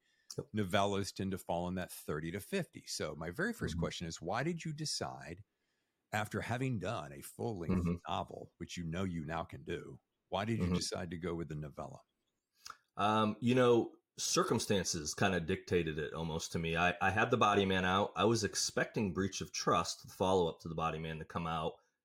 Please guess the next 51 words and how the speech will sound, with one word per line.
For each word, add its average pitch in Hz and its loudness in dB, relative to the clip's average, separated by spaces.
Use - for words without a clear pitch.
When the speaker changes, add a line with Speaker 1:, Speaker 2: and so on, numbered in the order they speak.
Speaker 1:
if 120 2
not 107 2
end 101 2
of 85 0
last 90 2
year, 82 0
sometime 90 0
this - 0
year. 76 -4
Um, 90 4
and 92 -2
it 80 -6
didn't 135 2
occur. 85 0
Uh, 80 -2
I 92 -2
had 92 2
a 80 -4
parting 101 4
ways 92 4
with 85 -2
my 78 -4
publisher, 104 0
and 92 -2
then 104 4
I 101 4
had 101 4
to 98 2
make 92 0
a - -4
decision 98 0
of, 85 -2
"Well, 85 2
what 104 4
do 110 6
I 80 2
do?" - -10
And 92 -6
I, 90 -2
I, 90 -8
I, 85 -8
I 101 -12
put - 0
Breach 131 2
of 90 -8
Trust 110 0
aside 92 2
for 90 0
a 80 0
little 82 -2
bit 76 -6